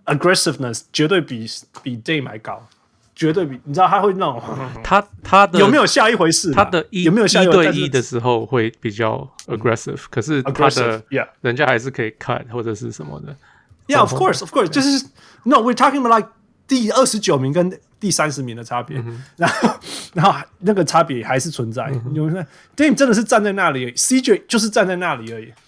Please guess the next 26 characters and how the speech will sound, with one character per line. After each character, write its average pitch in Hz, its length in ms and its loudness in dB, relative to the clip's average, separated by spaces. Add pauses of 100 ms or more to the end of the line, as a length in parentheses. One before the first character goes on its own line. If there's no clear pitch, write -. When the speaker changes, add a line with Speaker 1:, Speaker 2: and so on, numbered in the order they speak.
(140)
Speaker 1:
然 147 140 -2
后 165 360 0 (340)
过 233 200 6
了 147 160 4
再 196 220 0
想 147 220 -2
办 185 160 0
法 135 140 0
看 170 220 -4
可 139 80 -8
不 160 60 -4
可 151 60 -2
以 147 40 -2
捞 147 240 2
一 139 60 -2
下 143 260 -2
啊， 123 280 -2
然 123 100 -8
后 139 380 -2 (240)
也 143 140 -4
会 180 120 4
包 170 240 4
夹 117 260 -2
什 110 100 -18
么。 113 160 -18
It's, 170 220 -8